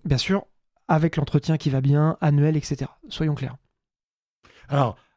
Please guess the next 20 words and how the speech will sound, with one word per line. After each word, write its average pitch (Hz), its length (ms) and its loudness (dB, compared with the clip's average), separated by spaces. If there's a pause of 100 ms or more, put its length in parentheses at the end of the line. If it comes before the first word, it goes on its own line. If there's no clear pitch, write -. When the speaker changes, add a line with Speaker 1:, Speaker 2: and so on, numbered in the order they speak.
Speaker 2:
euh, 123 260 -2
c'est, - 300 -4
c'est 147 180 0
quand 139 140 0
même 139 180 2
une 123 120 2
dépense 123 420 -2
importante. 127 480 0
Vous, 110 280 -4
vous 95 40 -6 (320)
venez 127 180 2
de 123 60 -2
nous 117 120 -2
dire, 127 260 -2
euh, 104 140 -2 (260)
d'abord 127 240 0
l'économie 117 420 -2
qu'on 113 140 -4
peut 113 100 -4
faire. 190 280 -2